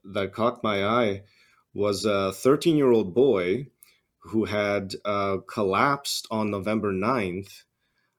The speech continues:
um, during a basketball tryout. Uh, this was, uh, Eric Homersham, uh, thirteen-year-old, uh, grade eight, grade eight student. Now, he, he is a hockey player.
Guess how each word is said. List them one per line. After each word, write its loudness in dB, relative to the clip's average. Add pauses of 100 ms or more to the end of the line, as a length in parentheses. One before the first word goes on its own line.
(120)
um, -2
during 0
a 0
basketball 0
tryout. -4 (540)
Uh, -2
this -4
was, -2
uh, -2
Eric 0
Homersham, -4 (640)
uh, -2
thirteen-year-old, 2
uh, -2 (180)
grade 0
eight, -2 (260)
grade 2
eight 0
student. -4 (600)
Now, 4
he, -2
he 4
is 4
a 4
hockey 0
player. -4